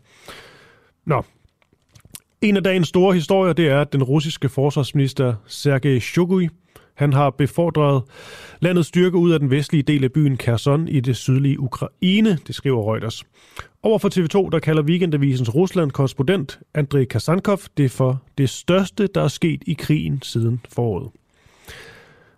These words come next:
"Det er en kæmpe sejr for Ukraine, men jeg kan godt forstå, at de er lidt påpasselige med at fejre det for meget, fordi man lige skal se,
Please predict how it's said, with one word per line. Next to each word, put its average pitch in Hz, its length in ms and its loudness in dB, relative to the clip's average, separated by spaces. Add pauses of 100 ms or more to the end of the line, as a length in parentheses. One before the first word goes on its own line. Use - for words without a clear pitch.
(140)
"Det 160 120 4
er 208 120 2
en 202 140 0
kæmpe 208 320 0
sejr 175 240 0
for 156 100 2
Ukraine, 156 380 2
men 156 180 0
jeg 135 80 0
kan 135 100 -4
godt 131 180 0
forstå, 185 320 -2
at 131 140 0
de 139 80 2
er 135 40 2
lidt 139 180 0
påpasselige 156 600 0
med 143 100 2
at 127 120 0
fejre 139 340 0
det 147 120 -2
for 147 100 0
meget, 113 340 0
fordi 139 260 -2
man 131 140 2
lige 165 300 4
skal - 200 -2
se, - 280 -4